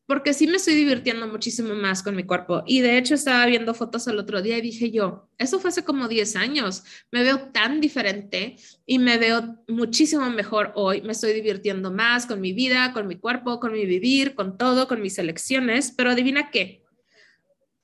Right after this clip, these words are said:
Uno de los elementos que definitivamente he elegido es, es, es ser más vulnerable y no juzgar.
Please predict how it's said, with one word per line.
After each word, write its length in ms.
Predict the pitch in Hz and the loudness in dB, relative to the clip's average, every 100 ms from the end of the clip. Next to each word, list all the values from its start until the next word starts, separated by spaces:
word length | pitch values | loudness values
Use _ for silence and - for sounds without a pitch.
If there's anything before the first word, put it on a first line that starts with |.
| _ | _
Uno 220 | 294 339 | 2 4
de 100 | 339 | 4
los 240 | 320 294 294 | 2 0 -2
elementos 1000 | 269 240 220 220 220 190 208 - - _ | -2 -2 -4 -6 -6 -2 -2 -4 -12 _
que 520 | 233 208 190 185 - _ | 0 2 2 -2 -10 _
definitivamente 960 | 220 220 226 214 254 254 262 254 247 | -4 -4 -4 -2 2 2 2 0 0
he 180 | 208 208 | 0 2
elegido 580 | 214 202 202 240 220 - | 0 -2 -2 -2 -2 -4
es, 260 | 226 208 220 | -4 -4 -4
es, 400 | 208 - - - | -8 -8 -12 -2
es 280 | 233 247 233 | 0 0 2
ser 200 | 277 285 | 2 4
más 220 | 247 208 | 2 2
vulnerable 640 | 208 202 185 180 185 185 | 0 2 2 2 2 2
y 140 | 208 233 | 2 2
no 120 | 214 | 0
juzgar. 520 | 202 202 180 160 170 | -2 -2 -2 -6 -10